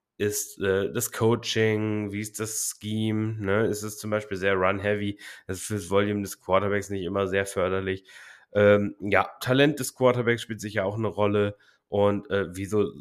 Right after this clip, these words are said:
so ein bisschen auch der Future Outlook ist, ne? Und eben da spielt natürlich dann auch das Alter eben mit rein. Ich denk, das sind so die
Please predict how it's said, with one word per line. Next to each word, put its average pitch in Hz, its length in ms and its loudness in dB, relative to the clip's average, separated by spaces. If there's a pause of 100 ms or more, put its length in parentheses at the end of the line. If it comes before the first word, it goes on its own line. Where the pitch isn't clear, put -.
(140)
so 92 220 -18
ein 101 80 -10
bisschen 104 220 -6
auch 104 100 -2
der 92 120 -4
Future - 540 -4
Outlook 104 440 0
ist, 98 320 -2
ne? 104 200 2
Und 92 220 -4
eben 95 200 -6
da 87 200 0
spielt - 220 -12
natürlich 82 240 -10
dann 92 140 -8
auch 87 120 -4
das - 140 -14
Alter 92 400 -8
eben 73 200 -20
mit - 220 -20
rein. - 280 -16 (260)
Ich - 120 -20
denk, - 140 -20
das - 140 -20
sind 87 120 -12
so 90 100 -12
die 92 200 -6